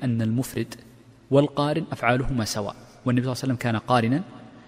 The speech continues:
فأفعاله كأفعال المفرد. إذن فقول عائشة: "أهل صلى الله عليه وسلم بالحج"، محمول على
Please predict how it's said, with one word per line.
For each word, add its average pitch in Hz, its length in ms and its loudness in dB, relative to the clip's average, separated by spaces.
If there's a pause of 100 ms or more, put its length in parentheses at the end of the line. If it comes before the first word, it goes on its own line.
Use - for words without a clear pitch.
(120)
فأفعاله 156 840 0
كأفعال 147 540 0
المفرد. 120 360 0 (280)
إذن 120 100 -2
فقول 139 420 2
عائشة: 123 340 2
"أهل 117 440 -2
صلى 127 180 -4
الله 113 120 2
عليه 110 100 0
وسلم 120 220 0
بالحج"، 131 480 -4 (760)
محمول 127 640 2
على 127 300 0